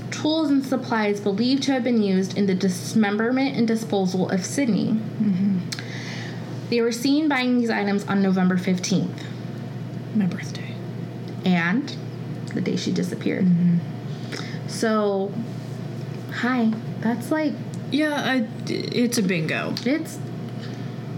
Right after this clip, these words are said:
Speaker 2: Yeah.
Speaker 1: Come on. Um, also, it was noted that on, that at eight thirty-one on November fifteenth, Sydney's phone had pinged near the couple's apartment.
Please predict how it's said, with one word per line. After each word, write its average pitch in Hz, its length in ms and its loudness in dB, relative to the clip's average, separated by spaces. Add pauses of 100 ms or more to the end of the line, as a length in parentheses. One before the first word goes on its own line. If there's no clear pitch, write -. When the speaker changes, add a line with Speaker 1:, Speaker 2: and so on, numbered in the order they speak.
(120)
Speaker 2:
Yeah. 190 220 -2 (560)
Speaker 1:
Come 220 160 2
on. 180 120 -4 (1500)
Um, 208 720 2 (520)
also, 277 500 0 (440)
it 226 60 2
was 214 160 4
noted 202 460 2 (300)
that 214 200 2
on, 208 340 -2
that 208 240 0 (100)
at 202 260 -2
eight 311 280 -2
thirty-one 262 800 2 (540)
on 202 180 2
November 185 340 4
fifteenth, 269 580 2 (420)
Sydney's 349 480 0
phone 214 500 2
had 214 440 -2
pinged 247 560 0
near 202 200 4
the 196 100 0
couple's 185 400 2
apartment. - 480 -2